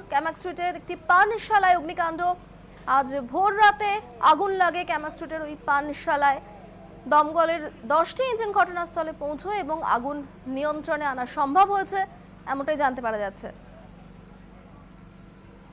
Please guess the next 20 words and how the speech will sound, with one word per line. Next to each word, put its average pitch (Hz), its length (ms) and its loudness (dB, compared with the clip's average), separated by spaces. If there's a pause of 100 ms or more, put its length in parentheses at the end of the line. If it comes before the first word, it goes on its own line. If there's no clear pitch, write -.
(120)
কী 285 200 -10
কারণে 359 540 6
এই 370 120 -2
অগ্নিকাণ্ড 339 500 0
ঘটেছে, 359 560 -2
আগুন 262 340 0
লাগার 285 340 -2 (100)
কারণ 392 360 4
কী, 381 160 -6
আগুনের 302 340 2
উৎস 294 280 -12
কী, 381 140 -8
তা 320 160 -4
খতিয়ে 330 220 -10
দেখছে 330 220 -8
দমকল 240 300 -2
বাহিনী। 214 280 -8 (380)
ক্যামাক্স 370 340 4
স্ট্রিটে 403 240 0
অগ্নিকাণ্ড 339 540 -4